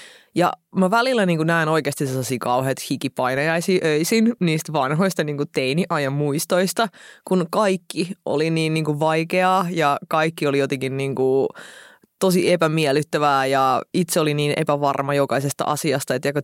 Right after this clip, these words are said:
chattaili jonkun pojan kanssa, lähetteli jotain viestejä ja, ja sit niinku hikoili, että, että jotenkin niinku mietti, mitä muut sanoo. Ja tiedätkö, mä muistan myös sellaisia yksittäisiä tilanteita, kun häpesi niinku omia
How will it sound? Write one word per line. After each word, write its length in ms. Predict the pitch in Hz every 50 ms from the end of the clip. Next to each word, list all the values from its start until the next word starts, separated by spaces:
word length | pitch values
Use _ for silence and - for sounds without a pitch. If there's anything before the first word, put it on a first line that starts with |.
| -
chattaili 380 | - 175 156 - - 160 131 131
jonkun 180 | 135 147 143 -
pojan 320 | - 147 143 135 131 131 113
kanssa, 360 | 80 76 92 160 160 - - -
lähetteli 380 | - 156 139 147 - - 151 135
jotain 260 | 135 - 139 135 143
viestejä 580 | 143 147 117 - 160 - - 143 131 131 131 131
ja, 240 | 135 127 123 - - -
ja 80 | 135 135
sit 180 | 123 139 -
niinku 200 | - 147 139 139 139 - -
hikoili, 460 | 156 - - 113 101 98 90 92 76
että, 300 | 62 - - - 101 - - _ -
että 200 | - 147 143 135
jotenkin 200 | 135 139 135 151
niinku 180 | 139 147 151
mietti, 480 | 156 160 156 139 147 - _ - 127 - -
mitä 280 | - 165 160 147 143
muut 240 | 139 139 139 135 139
sanoo. 420 | - - 151 147 143 139 131 123 120
Ja 120 | 123 135 - - - - - - - _
tiedätkö, 240 | - 165 156 - 165
mä 80 | 170
muistan 380 | 175 180 185 185 170 - 170 160
myös 200 | 165 160 156 -
sellaisia 320 | - 160 151 156 151 139 - - - -
yksittäisiä 460 | 156 175 - 175 - 151 135 147 143
tilanteita, 440 | - 170 170 170 156 151 - 156 135
kun 100 | - 131
häpesi 340 | 135 147 147 147 147 139 -
niinku 160 | 139 127 131
omia 160 | 135 143 135